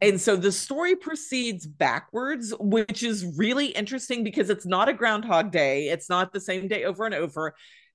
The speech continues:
It skips backwards, and there's no, you don't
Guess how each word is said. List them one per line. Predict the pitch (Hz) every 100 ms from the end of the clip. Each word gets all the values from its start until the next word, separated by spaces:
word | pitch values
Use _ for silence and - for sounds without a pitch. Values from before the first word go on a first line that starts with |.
| _
It | 214 208
skips | - - 294 294 -
backwards, | 214 196 214 208 202 190 196 175 - _ _ _ _ _ _ _ _ -
and | 185 208 202
there's | 202 185 175
no, | 190 202 214 202 -
you | 185 175 180
don't | 185 170